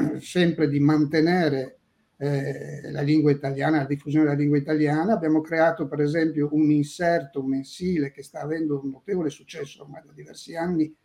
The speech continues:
per, dedicato proprio alla lingua italiana, all'insegnamento dell'italiano nelle scuole. Quindi abbiamo questo inserto in classe di dieci o dodici pagine che, ehm, fornisce materiale didattico per le scuole dove si insegna l'italiano,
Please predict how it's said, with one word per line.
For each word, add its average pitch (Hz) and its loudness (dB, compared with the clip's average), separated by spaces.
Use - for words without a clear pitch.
per, 208 6
dedicato 151 0
proprio 180 -2
alla 156 0
lingua 180 4
italiana, 156 2
all'insegnamento 156 0
dell'italiano 156 0
nelle 151 -2
scuole. 143 -6
Quindi 147 -2
abbiamo 156 2
questo 151 -2
inserto 165 -2
in 151 4
classe 156 -2
di 143 -4
dieci 151 -4
o 139 -8
dodici 160 -10
pagine 151 -2
che, 196 6
ehm, 147 2
fornisce 185 6
materiale 156 4
didattico 147 0
per 143 -6
le 135 -4
scuole 175 0
dove 143 0
si - -16
insegna 143 -2
l'italiano, 156 -8